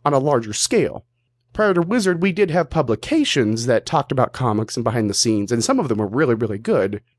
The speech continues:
but they didn't necessarily show up on your grocery store magazine rack. At the same time, we had more merchandise available than ever before. Comics were seen as, well, profitable. If it's profitable,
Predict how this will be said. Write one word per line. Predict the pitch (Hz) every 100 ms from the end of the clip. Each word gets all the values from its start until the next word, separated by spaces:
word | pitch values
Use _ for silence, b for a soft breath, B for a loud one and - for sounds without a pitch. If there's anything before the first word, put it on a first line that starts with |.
| -
but | 185
they | 196
didn't | 165 208 185
necessarily | 175 - 156 160 147
show | 135 151
up | 123 120
on | 117 120
your | 117
grocery | 120 120 - 117
store | - 117 104 101
magazine | 107 107 107 110 220 156
rack. | 101 78 - - _
At | 156 151
the | 143
same | 160 147
time, | 254 285
we | 208
had | 175 196 147
more | 156
merchandise | 160 165 208 180 156 123 107
available | 117 113 110
than | 110
ever | 113 110
before. | 101 - 120 95
Comics | - 165 185 175
were | - 139 127
seen | - - 175 160
as, | 135 113 - _ -
well, | -
profitable. | - 196 233 139 113 107 139 _ _ -
If | 127
it's | 120
profitable, | - 262 302 147 117 113